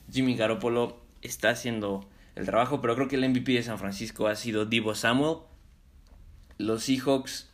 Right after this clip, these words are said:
no han ganado desde el regreso de Russell Wilson. Russell Wilson no se ve como el quarterback que todos conocemos, como uno de los mejores de toda la liga.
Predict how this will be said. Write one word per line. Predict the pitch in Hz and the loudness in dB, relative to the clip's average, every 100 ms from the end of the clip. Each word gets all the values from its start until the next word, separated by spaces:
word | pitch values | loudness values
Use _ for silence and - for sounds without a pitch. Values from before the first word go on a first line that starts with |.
| - - | -16 -6
no | 113 110 123 | -2 2 2
han | 156 | 2
ganado | 156 139 143 | 0 2 2
desde | 131 113 | 0 -2
el | |
regreso | 101 110 110 | -4 -4 -4
de | 110 | -4
Russell | 110 107 | -4 -4
Wilson. | 101 107 120 117 | -4 -4 -4 -4
Russell | 110 - 104 | -4 -6 -6
Wilson | 107 104 113 120 120 - - - - - | -4 -4 -2 -4 -6 -20 -20 -20 -16 -2
no | 117 127 127 | 4 4 4
se | 127 123 | 2 4
ve | 120 123 123 123 - - - - - | 4 4 2 -2 -18 -20 -20 -14 -2
como | 120 120 | 2 2
el | 98 | 2
quarterback | 123 120 120 - | 2 2 0 -2
que | 117 | -6
todos | 98 117 117 | 0 0 0
conocemos, | - 101 104 123 127 139 - - - - | -4 -6 -4 0 2 0 -4 -12 -20 -10
como | 110 113 | -4 0
uno | 123 | 0
de | 120 | 0
los | 104 | -2
mejores | 101 101 110 101 | -6 -4 -4 -4
de | |
toda | 98 107 | -2 -2
la | 101 | 0
liga. | 98 120 131 143 | -2 0 -2 -4